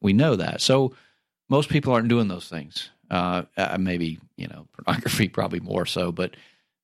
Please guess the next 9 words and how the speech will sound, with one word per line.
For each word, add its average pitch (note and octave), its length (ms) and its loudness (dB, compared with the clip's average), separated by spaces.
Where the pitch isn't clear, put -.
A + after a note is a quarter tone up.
th-, A2 240 2
we A#2 160 6
know A2 480 6
and F#2+ 200 -4
would F2+ 100 0
all B2+ 260 6
agree F2+ 360 -2
that's E2+ 400 -4
wrong. E2 400 -6